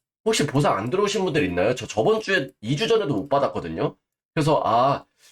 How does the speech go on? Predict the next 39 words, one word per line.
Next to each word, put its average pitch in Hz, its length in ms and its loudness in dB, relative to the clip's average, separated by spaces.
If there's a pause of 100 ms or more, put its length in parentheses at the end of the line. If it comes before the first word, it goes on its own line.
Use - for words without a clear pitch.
이번에 165 340 2
받으실 156 380 -4
분들은 147 260 2
받으시고 139 680 0 (300)
저 - 140 0
같은 151 240 0
경우는 135 320 2
못 101 140 -6
받아서 143 300 0
아마 123 300 -2
이 117 140 -10
주 156 120 0
후 160 280 0 (280)
일월 - 260 2
오 113 120 2
일에 143 140 2
받을 123 220 -2
것 139 80 0
같네요."라고 107 560 0
영상을 139 340 0
찍었었는데, 151 800 0
아, 139 160 0
또 247 140 2
안 131 120 0
들어왔어요. 110 600 -2 (520)
아, - 120 2
이게 147 140 2
내가 143 180 4
누락이 208 360 0
된 135 140 -2
건지 135 480 2
제가 127 180 0
문의하기를 160 560 0
하려고 180 260 0
했는데 147 260 -2
문의하기 175 480 0
또 156 360 0
버튼이 208 380 -2
없어. 123 540 0